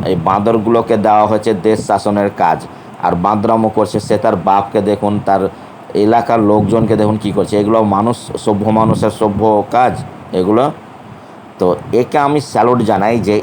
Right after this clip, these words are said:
ইনি আমা-, উম, বাংলাদেশের যে জাতির জনক বঙ্গবন্ধুকে এই রকম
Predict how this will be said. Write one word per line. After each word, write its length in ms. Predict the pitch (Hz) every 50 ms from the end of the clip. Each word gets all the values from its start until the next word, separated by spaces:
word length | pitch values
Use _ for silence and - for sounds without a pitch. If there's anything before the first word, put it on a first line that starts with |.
| - -
ইনি 320 | 110 117 120 127 135 143 147 151 147 127 - - -
আমা-, 340 | 98 104 110 113 113 - - -
উম, 320 | 101 101 101 101 98 95 87
বাংলাদেশের 720 | 92 92 104 110 117 123 120 123 131 131 - 131 123 110
যে 140 | 104 120 117 110 104 90 -
জাতির 400 | 101 131 131 - 123 123 117 107
জনক 380 | 98 107 107 113 113 101 85 - - - - - - - - - - - 82 85
বঙ্গবন্ধুকে 880 | 90 101 107 113 110 120 120 117 107 120 117 120 120 123 113 - 123 - -
এই 260 | - 95 104 110 120
রকম 320 | 117 123 123 - 135 131